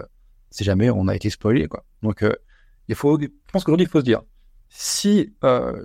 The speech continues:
je diffuse sur Internet, je donne de l'information, on peut un jour ou l'autre cloner ma voix, mon visage. Ok. J'ai besoin de communiquer, donc ça, c'est important. Alors, quel, quel, et avant de faire ça, du coup, se dire, quels sont les recours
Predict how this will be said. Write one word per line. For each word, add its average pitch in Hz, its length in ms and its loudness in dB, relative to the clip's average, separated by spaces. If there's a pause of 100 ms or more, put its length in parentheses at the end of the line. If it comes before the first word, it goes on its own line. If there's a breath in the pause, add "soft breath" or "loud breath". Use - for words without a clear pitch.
(120)
je - 160 -12
diffuse 170 380 0
sur 123 320 -2
Internet, 117 560 0 (240)
je - 120 -20
donne 139 260 2 (140)
de 117 140 -2
l'information, 139 640 0 (180)
on 147 100 0
peut 165 420 2
un 139 140 2
jour 120 180 -4
ou 120 40 2
l'autre 131 200 2
cloner 123 180 0
ma 113 140 2
voix, 117 480 0 (160)
mon 120 120 -2
visage. 104 380 -6 (240)
Ok. 156 220 0 (960)
J'ai 143 140 2
besoin 147 160 2
de 143 80 0
communiquer, 123 420 0 (320)
donc 107 140 -4
ça, 110 100 0
c'est - 120 -4
important. 101 400 -4 (760)
Alors, 104 100 0
quel, 151 180 2
quel, 139 160 0 (220)
et 127 140 0
avant 139 180 2
de 175 60 0
faire - 140 -4
ça, 143 160 -2
du 123 100 -2
coup, 127 140 -10
se - 100 -8
dire, 120 160 -2 (360)
quels - 120 -2
sont 165 100 -4
les 139 80 2
recours 127 420 -2